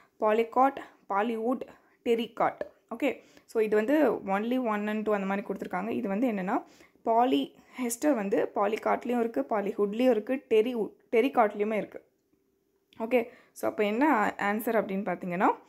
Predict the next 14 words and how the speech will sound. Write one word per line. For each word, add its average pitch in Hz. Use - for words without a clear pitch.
uh, 202
all 233
one, 208
two, 226
three. -
So -
இந்த 185
மூணுமே 240
தான் 285
கரெக்ட். 165
ஓகே, 208
இது 233
அப்படின்னு 247
பார்த்தீங்கன்னா, 196